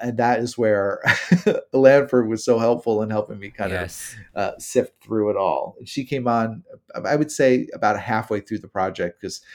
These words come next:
Speaker 1: I had tried to do it all myself. And then at a certain point, I was like, "I need help." <laughs> 'Cause we did this all in six months, uh, or is it, uh,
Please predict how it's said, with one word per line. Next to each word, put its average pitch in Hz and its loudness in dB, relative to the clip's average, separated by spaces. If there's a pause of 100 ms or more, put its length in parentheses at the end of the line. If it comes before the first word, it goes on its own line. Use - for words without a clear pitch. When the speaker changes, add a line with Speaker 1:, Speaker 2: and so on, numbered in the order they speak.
(160)
Speaker 1:
I 110 0
had 110 -2
tried 127 4
to 113 -8
do 107 0
it 104 2
all 104 0
myself. 95 -6
And 95 -12
then 92 -10
at 92 -6
a 90 -8
certain - -10
point, - -10
I 90 -6
was - -10
like, - -8
"I - -6
need 233 0
help." - 4 (460)
<laughs> - 10 (1120)
'Cause 180 0
we 196 4
did 247 8
this 254 8
all 185 12
in 131 2
six - 0
months, - 2
uh, 95 -2
or 110 -2
is 107 -10
it, 113 -2
uh, - -6